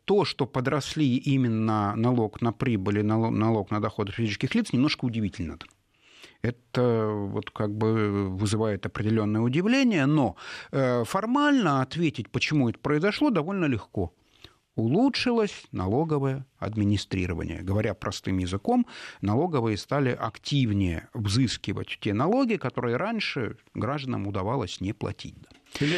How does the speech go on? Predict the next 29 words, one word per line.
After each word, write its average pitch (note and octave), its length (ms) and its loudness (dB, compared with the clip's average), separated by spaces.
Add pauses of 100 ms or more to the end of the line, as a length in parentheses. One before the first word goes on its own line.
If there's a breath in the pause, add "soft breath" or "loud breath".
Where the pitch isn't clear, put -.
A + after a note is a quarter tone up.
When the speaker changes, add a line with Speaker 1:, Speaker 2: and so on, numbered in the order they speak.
Speaker 2:
граждане D3 420 0
и - 40 0
компании D#3+ 400 -2
стали G#2+ 260 -4
честнее E3+ 360 0
и - 20 0
стали A#2+ 260 -2
больше A2 300 -4
платить? A2 420 -6 (100)
Speaker 1:
Ну, G3 320 2
э, F#3+ 400 2
как A3 220 -4
показывает F3+ 800 0 (100)
<laughs> B3 100 -8
жизнь, D3+ 560 0 (300 loud breath)
трудно D#3 380 -2
себе D3+ 280 -2
представить, D#3+ 600 -2
что B2+ 360 -2
граждане A#2+ 580 -2
так A#2 280 -4
вот G#2+ 180 -6
внезапно A#2+ 1080 0 (420 loud breath)
переполнились B2 800 0
сознанием A2 720 0
долга A2 400 0
перед G2+ 320 -4
Родиной, C3 460 -2
да, E2 160 -12